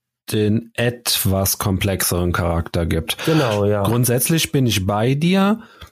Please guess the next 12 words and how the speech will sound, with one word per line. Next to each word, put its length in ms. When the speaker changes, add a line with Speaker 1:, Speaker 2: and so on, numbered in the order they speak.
Speaker 1:
hebt 280
sich 180
jetzt 220
nicht 160
so 120
total 640
ab, 400
ist 200
jetzt 240
auch 260
nicht 420
irgendwie, 680